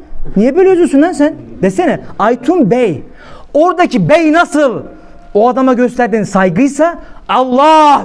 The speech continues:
Celle Celaluhu. Aferin lan size. İslam etinin altına kaçırmıştır şimdi. Oh, kaçırsın sıkıntı yok. Kaçırsın. Kaçırsın. Ha?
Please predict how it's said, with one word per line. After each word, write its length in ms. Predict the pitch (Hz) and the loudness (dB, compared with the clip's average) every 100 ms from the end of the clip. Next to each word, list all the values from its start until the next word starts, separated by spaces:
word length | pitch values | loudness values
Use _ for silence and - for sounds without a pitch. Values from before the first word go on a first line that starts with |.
| 127 | -2
Celle 440 | 285 339 294 269 247 | 2 2 4 2 2
Celaluhu. 1400 | 240 220 202 - 110 - - - 104 101 - - - - - - | 0 0 -2 0 0 0 0 0 0 0 -2 -4 -8 -12 -20 -8
Aferin 280 | 156 185 170 | -6 -4 -2
lan 100 | 170 | -4
size. 220 | 131 151 - - - - - - 107 107 - - - - - | -4 -10 -10 -20 -18 -16 -14 -12 -10 -8 -8 -10 -12 -12 -6
İslam 380 | 151 202 196 196 | -4 -2 -2 0
etinin 240 | 190 202 | 0 0
altına 260 | 190 185 175 | 0 0 -2
kaçırmıştır 480 | 196 190 170 151 131 | -2 -2 -2 -2 -4
şimdi. 200 | 135 127 - - - - 160 | -2 0 -2 -6 -8 -4 0
Oh, 160 | 170 170 - - - - | 2 0 -2 -6 -8 -4
kaçırsın 360 | 170 196 196 247 | -4 -2 0 0
sıkıntı 360 | 190 202 170 | 0 -2 0
yok. 120 | 156 - - | -2 -4 -8
Kaçırsın. 540 | - 151 180 170 127 123 127 131 - - 208 | -4 -2 -2 -2 -2 -2 -8 -14 -18 -16 -12
Kaçırsın. 360 | 117 147 165 - - | -8 -6 -6 -10 -8
Ha? 220 | 170 233 | -4 -4